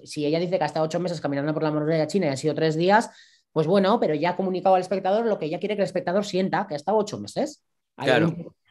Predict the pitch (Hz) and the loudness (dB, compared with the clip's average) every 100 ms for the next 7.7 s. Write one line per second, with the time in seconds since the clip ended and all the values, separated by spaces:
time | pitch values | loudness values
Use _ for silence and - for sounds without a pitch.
0 | - 160 160 226 180 139 113 147 233 170 | -2 0 2 2 4 0 0 2 4 4
1 | 143 180 185 190 190 165 156 160 160 156 | 0 -2 -4 -2 -2 0 -2 -2 -4 -2
2 | 160 156 175 170 208 185 170 170 190 214 | -2 0 -2 0 2 4 4 4 6 6
3 | 165 135 131 127 131 156 165 180 208 277 | 4 2 -4 -8 -6 -2 0 0 0 -2
4 | 269 160 175 196 202 269 214 156 135 131 | -2 2 4 4 6 4 4 -2 -4 -6
5 | 139 135 143 170 202 233 240 165 120 151 | -8 -4 -2 0 0 -2 0 -2 -2 0
6 | 165 196 - _ _ _ _ _ _ _ | 2 0 -2 _ _ _ _ _ _ _
7 | _ - 165 147 143 160 160 | _ -10 -2 2 4 4 2